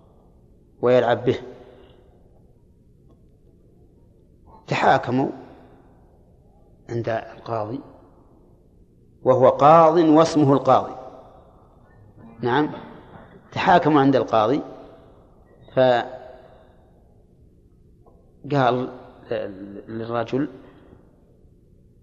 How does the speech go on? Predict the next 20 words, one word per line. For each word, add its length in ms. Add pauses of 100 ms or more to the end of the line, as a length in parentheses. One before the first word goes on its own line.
(920)
"أعطنا 460
الكات-، 560
المكتب، 380 (240)
يمضي 280
المكتب 420
ولا 260 (140)
كتابة 320
فلان 380
بن 140
فلان 340
ثقة"، 360 (1500)
على 240
أنه 200
واصل 260
حقه. 380 (4000)
إيه، 280
فكر 460
وقال 340
لهم: 280
"روحوا، 340